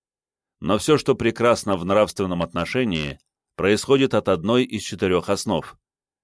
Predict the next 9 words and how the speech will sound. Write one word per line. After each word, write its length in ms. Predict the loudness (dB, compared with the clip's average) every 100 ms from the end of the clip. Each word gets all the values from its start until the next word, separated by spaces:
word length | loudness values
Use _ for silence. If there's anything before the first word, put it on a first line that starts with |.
| _ -6
Оно 280 | -2 0
состоит 520 | 2 0 2 2 2 0
либо 240 | 0 0
в 40 |
способности 760 | 0 -2 0 0 0 -2 -4 -6
и 240 | -4 -2
искусстве 500 | -4 -2 -6 -4 -4
видеть 380 | -2 -2 -4 -8
истину, 580 | -10 -8 -6 -6 -6 -8